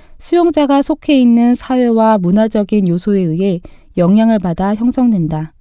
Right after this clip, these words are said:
따라서 수용자를 둘러싸고 있는 맥락과 구조는 어떠한지를 살펴보는 노력도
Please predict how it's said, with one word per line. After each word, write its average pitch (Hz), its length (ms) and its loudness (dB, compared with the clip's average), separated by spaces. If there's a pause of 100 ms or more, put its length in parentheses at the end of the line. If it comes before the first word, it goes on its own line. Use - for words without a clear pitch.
(520)
따라서 247 400 0
수용자를 269 640 0
둘러싸고 220 640 -2
있는 190 400 0
맥락과 202 540 0
구조는 180 580 -2 (320)
어떠한지를 240 720 0
살펴보는 226 680 0
노력도 240 580 -2